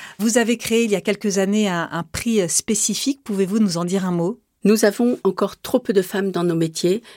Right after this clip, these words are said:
Speaker 2: et plus particulièrement dans les métiers énergétiques. Le prix Women's Energy in Transition a été créé justement pour inciter les femmes à rejoindre les métiers et les cursus de formation en lien avec les domaines énergétiques.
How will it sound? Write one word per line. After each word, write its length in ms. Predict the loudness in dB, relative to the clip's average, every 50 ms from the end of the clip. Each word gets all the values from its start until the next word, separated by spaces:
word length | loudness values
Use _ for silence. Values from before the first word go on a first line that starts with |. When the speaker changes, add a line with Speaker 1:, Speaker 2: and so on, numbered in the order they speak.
| _
Speaker 2:
et 40 | -6
plus 140 | -4 -2 -2
particulièrement 600 | -2 -2 -4 -6 -8 -4 -2 0 0 0 0 0
dans 80 | 0 0
les 80 | 0 0
métiers 280 | 0 -2 -2 0 0
énergétiques. 640 | 0 2 0 0 -2 -2 -4 -4 -6 -8 -6 -4 -4 -4 -6 -8 _ _
Le 100 | 0 0
prix 280 | 0 -2 -2 -2 -2 -2 0
Women's 520 | 2 4 4 6 4 4 2 0 -2 -6 -2 0 2
Energy 340 | 4 4 2 0 0 0 0
in 100 | 0 0
Transition 680 | -2 -4 -4 -2 -2 -2 0 0 2 2 0 0 -2 -4 _
a 80 | -2
été 240 | -2 0 0 -2 -2
créé 560 | -2 -6 -2 0 2 4 4 4 2 2 -2 _ _ -20 -20 -20 -10 -4
justement 540 | -2 0 0 0 2 2 4 4 4 2 0 0
pour 240 | 0 0 0 2 0
inciter 640 | 0 0 0 -2 -2 -2 2 2 2 2 2 -2 -10 _ _ _
les 140 | 0 2 2
femmes 400 | 0 0 -2 0 0 0 -2 -2 -2
à 80 | -4 -4
rejoindre 720 | 2 2 2 2 2 2 2 2 2 2 0 -2 -4 -4 -6 -10 -18 -20 -20 -20 -20 -8 _
les 160 | 2 4 4
métiers 500 | 6 6 4 2 0 0 0 0 2 4
et 60 | 4 4
les 140 | 4 0
cursus 420 | -2 -4 -6 -4 -2 -2 -2 0 0
de 80 | -2
formation 680 | 0 0 0 0 0 0 0 0 0 2 2 2 2 -2 -6 _ -20 -20 -20 -4 4
en 80 | 6 6
lien 300 | 6 6 4 2 4 4
avec 260 | 2 2 0 -2 -2
les 80 | -2 0
domaines 320 | 0 2 2 2 2 2
énergétiques. 640 | 2 2 0 0 -2 -4 -4 -4 -6 -8 -6 -6